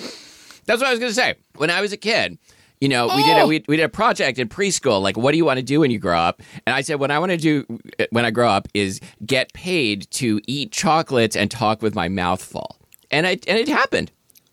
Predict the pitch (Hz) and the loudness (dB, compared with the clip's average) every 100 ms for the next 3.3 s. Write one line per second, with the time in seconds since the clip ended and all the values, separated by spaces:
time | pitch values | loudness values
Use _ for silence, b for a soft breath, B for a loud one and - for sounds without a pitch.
0 | _ _ _ 220 226 269 208 180 208 247 | _ _ _ -2 -2 -2 -4 -2 -2 -2
1 | 262 240 208 - 185 196 247 - 302 320 | -2 -2 -2 0 0 0 -2 -6 0 0
2 | 381 453 _ _ _ 196 - 214 220 - | 0 -4 _ _ _ -6 -2 0 0 2
3 | 202 170 | 0 0